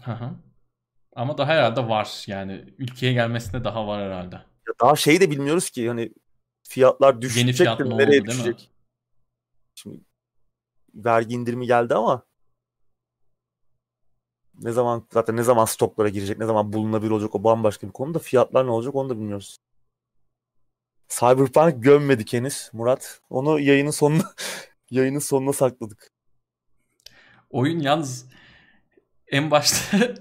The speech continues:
Speaker 1: <laughs> konuşuyorduk, sonra ortalara geldi. Şimdi artık son haber falan oldu.
Speaker 2: <laughs>
Speaker 1: Üzüldüm
Speaker 2: Evet.
Speaker 1: yani, tamam, hani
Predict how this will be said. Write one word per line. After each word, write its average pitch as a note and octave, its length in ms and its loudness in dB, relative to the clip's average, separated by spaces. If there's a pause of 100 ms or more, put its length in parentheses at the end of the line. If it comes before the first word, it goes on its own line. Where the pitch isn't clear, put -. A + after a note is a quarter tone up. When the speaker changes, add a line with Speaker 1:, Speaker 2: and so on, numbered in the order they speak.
(160)
Speaker 1:
<laughs> - 220 -20
konuşuyorduk, D3 600 -4
sonra B2+ 240 -2
ortalara B2 500 -2
geldi. A2 340 -4
Şimdi A2+ 240 -8
artık A2+ 240 -12
son A2 220 -8
haber A2 200 -8
falan G#3 280 -10
oldu. - 300 -14 (340)
Speaker 2:
<laughs> - 380 -2
Speaker 1:
Üzüldüm C3 360 6
Speaker 2:
Evet. B2+ 100 2
Speaker 1:
yani, A2 220 2
tamam, A#2+ 240 4
hani A2+ 320 -6